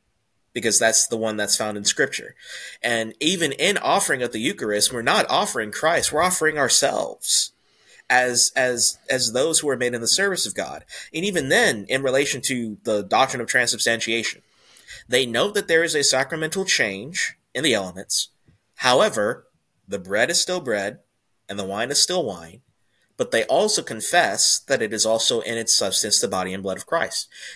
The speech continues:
The Anglican churches have always confessed these things as well. Vermigli says that there is a change, a sacramental change in the Eucharist.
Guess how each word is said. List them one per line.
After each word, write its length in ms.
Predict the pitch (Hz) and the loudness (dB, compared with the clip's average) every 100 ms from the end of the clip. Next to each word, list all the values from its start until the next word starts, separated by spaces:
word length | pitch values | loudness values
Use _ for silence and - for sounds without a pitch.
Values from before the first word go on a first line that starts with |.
| - | -10
The 180 | 113 - | -10 -2
Anglican 600 | 127 160 180 180 180 151 | -2 -2 -4 -6 -6 -4
churches 520 | - 151 143 151 135 | 0 0 -2 -4 0
have 180 | 120 104 | 0 -2
always 420 | 113 127 139 123 | 0 0 2 0
confessed 640 | - 113 104 120 113 - 95 | -2 -4 -4 0 2 2 0
these 320 | 107 107 - | -2 0 0
things 400 | 107 104 104 101 - | 0 -4 -2 -2 -2
as 220 | 101 101 | -6 -2
well. 340 | 107 101 82 | -2 -2 -2
Vermigli 600 | 95 127 120 190 165 160 123 | -2 -2 0 0 0 -2 0
says 560 | - 107 90 90 - - - - - | 2 0 0 0 0 0 -14 -10 -4
that 160 | 120 | -2
there 180 | 127 123 | 2 2
is 120 | 120 | 2
a 140 | 117 113 | -2 -2
change, 840 | - 170 170 127 98 95 98 - | 0 2 2 0 -8 -10 -8 -6
a 100 | 117 | -4
sacramental 640 | 110 - 131 135 131 127 113 | 0 2 2 0 -6 -6 -4
change 380 | - 139 117 113 | -2 -2 -2 -6
in 60 | |
the 80 | 107 | -4
Eucharist. 540 | 117 110 87 - - | -4 -4 -6 -4 -4